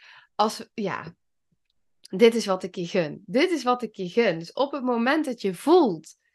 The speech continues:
ik heb een verlangen, ik wil ergens naartoe bewegen. En ook al zegt mijn mind, ja, financieel, of, weet je, het zijn allemaal overtuigingen die iets wat daar dieper onder ligt.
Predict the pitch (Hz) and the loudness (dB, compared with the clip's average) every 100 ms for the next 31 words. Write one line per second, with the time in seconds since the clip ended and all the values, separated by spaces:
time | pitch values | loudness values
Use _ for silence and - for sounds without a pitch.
0 | _ _ _ _ _ _ _ - _ _ | _ _ _ _ _ _ _ -20 _ _
1 | _ 240 240 254 254 226 233 240 269 349 | _ -4 0 0 0 0 2 4 6 6
2 | 330 190 156 - - - 233 208 208 285 | 4 0 -2 -6 -8 -6 -4 -2 4 6
3 | 339 - 262 247 240 233 220 - 330 247 | 6 4 2 0 -4 -2 -2 0 -2 -2
4 | 196 180 170 175 175 196 190 254 262 262 | -6 -8 -8 -10 -10 -6 -4 -2 0 0
5 | - 302 - 254 233 277 214 156 165 - | 2 0 4 4 8 8 6 4 -6 -14
6 | - 175 170 - 214 196 185 - 247 208 | -10 -4 -4 -6 -8 -6 -4 -2 2 2
7 | 202 208 196 190 180 - - - - 277 | 4 2 2 0 -8 -12 -20 -20 -4 -4
8 | 277 - - 285 277 - 320 381 254 233 | -2 -4 2 2 4 2 4 4 2 2
9 | 285 427 494 _ _ _ _ _ _ 254 | 0 0 -4 _ _ _ _ _ _ 2
10 | 262 269 - 185 185 220 - 262 359 494 | 4 -2 -2 0 0 -2 -4 -2 -2 -6
11 | _ _ _ _ _ _ _ 196 190 262 | _ _ _ _ _ _ _ -8 0 0
12 | 254 - _ - 240 - 220 226 220 185 | -2 -8 _ -6 -6 -4 -4 -2 -2 -4
13 | 170 185 320 - 339 - 262 285 285 269 | -2 2 2 0 -6 -4 0 2 0 0
14 | 226 233 415 - - - | -2 -2 -4 -10 -20 -20